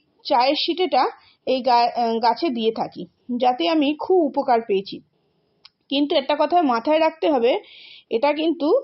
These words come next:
ব্যবহার করা যে চায়ের পাতাগুলো আছে, সেই পাতাগুলো ভালো করে ধুয়ে এই দেখুন শুকিয়ে কত সুন্দর করে নিয়েছি। এইগুলো গাছের গোড়ায় যদি দেই তো খুব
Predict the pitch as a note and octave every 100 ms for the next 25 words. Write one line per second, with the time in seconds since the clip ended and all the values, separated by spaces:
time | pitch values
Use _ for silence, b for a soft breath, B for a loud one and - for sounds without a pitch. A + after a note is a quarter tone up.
0 | - b A3+ A3+ A#3+ D#4+ E4+ E4 D#4+ D4
1 | E4+ D4+ B3 C4+ C4 A3+ A3 C#4 E4 D#4+
2 | B3+ - D#4+ B4 b b - C#4 C4 A3
3 | A#3 C4 D#4 C#4+ A3+ A3 B3+ D4 D#4 A3+
4 | - C4 D4+ C#4 A4+ - - B3+ A#3+ A#3+
5 | D4 C#4 F#4 - C#4+ C#4+ E4 C4 A4 b
6 | b b b - A#3+ D#4+ - D4+ C#4 D#4
7 | C#4+ C4+ C4 C4 A#3 C4 E4+ A4 b b
8 | b - B3 C4+ D#4 C#4 E4 C4 G#3+ G#3+
9 | D4+ B3 B3+ C#4 C#4+ D#4 B3+ A#3+ C#4 A#4
10 | - _ _ - C#4+ -